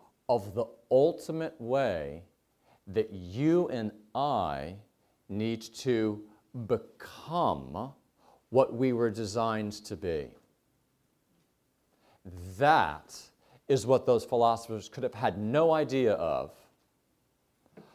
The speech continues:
But by somehow doing that, we become precisely what they would have most wanted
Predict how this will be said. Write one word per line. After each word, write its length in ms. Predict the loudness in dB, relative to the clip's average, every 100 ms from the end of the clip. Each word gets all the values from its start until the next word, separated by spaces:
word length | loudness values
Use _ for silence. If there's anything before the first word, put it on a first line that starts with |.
| -20 -16
But 240 | 0 0 4
by 120 | 2
somehow 1000 | 2 2 2 2 -2 -4 0 2 2 0 -12 _ _ -18 -8
doing 720 | 2 6 6 6 0 -4 -8 -12 _ _ -16 -10 2
that, 640 | 4 6 4 -2 -12 -20 -20 -20 _ _ _ _ _ _ _ _ _ _
we 320 | -4 2 2
become 1200 | 0 -4 -10 -20 -18 -2 0 2 2 -2 -4 -4 -8 _ _ _ _ _
precisely 1160 | -6 -4 -4 -4 2 4 2 -2 0 0 0 -4 -18 -20 -10
what 600 | 4 6 6 2 -4 2
they 240 | 4 4
would 300 | 2 2 2
have 380 | 0 4 4 4
most 500 | 2 2 2 -4 -4
wanted 680 | 0 2 0 -2 -4 -4